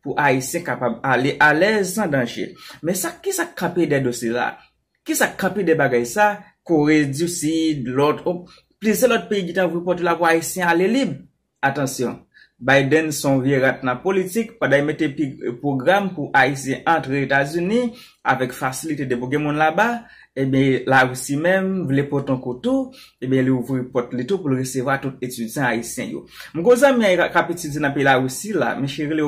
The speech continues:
Benson Gauthier, nèg yo gen sa ou te jwenn bouz detid kon sa, gen ka ap etidye Larisi la, ou se de Ayityen. Atansyon, bon, m vire nan lòt enfòmasyon ki enpòtan. Sa lè pou sa, Ikrèn pa bay demi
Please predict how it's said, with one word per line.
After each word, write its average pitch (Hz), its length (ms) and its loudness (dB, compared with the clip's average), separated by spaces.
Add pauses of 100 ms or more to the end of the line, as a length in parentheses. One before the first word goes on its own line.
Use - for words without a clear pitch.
Benson 143 380 -2
Gauthier, 143 480 -2 (420)
nèg 147 320 2
yo 156 140 2 (180)
gen 147 320 0 (160)
sa 135 240 -2
ou 135 80 -4
te 151 80 -4
jwenn 156 220 -2
bouz 131 180 -2
detid 139 380 -4
kon 160 100 -4
sa, 123 160 -6
gen 147 320 -2
ka 330 140 0
ap 247 100 0
etidye 190 240 0
Larisi 139 320 0
la, 127 160 0
ou 127 80 -10
se 156 80 -6
de 127 160 2
Ayityen. 117 480 -4 (380)
Atansyon, 208 580 0
bon, 170 220 4
m - 20 -2
vire 170 240 0 (160)
nan 147 160 0
lòt 143 160 -6
enfòmasyon 139 480 -2
ki 139 240 -8
enpòtan. 139 480 -6 (240)
Sa - 160 2
lè 147 80 2
pou - 80 -10
sa, 185 80 4
Ikrèn 170 400 2
pa 190 160 6
bay 185 160 4
demi 185 160 2